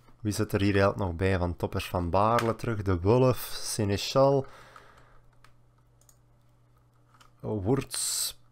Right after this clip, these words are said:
Perdes. Oh, en ze bieden ze de, de Patersberg na deze berg. Dan houden we ons nog eventjes rustig.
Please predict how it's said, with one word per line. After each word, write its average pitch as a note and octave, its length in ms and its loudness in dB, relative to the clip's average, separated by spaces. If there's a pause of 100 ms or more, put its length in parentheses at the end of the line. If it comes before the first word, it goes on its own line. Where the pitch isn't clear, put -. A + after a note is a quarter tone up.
(200)
Perdes. A#2+ 920 -2
Oh, G#2 400 -2
en F#2+ 80 -4
ze - 120 -8
bieden A2 240 -4
ze G2 160 -4
de, A2+ 180 -6
de G#2+ 180 -4
Patersberg G#2 960 -4
na G2+ 200 0
deze F#2+ 300 -6
berg. A2 460 -8 (720)
Dan G2 100 0
houden G2+ 200 2
we G#2 60 2
ons G2 120 -4
nog - 180 -6
eventjes A2 500 -4
rustig. - 540 -10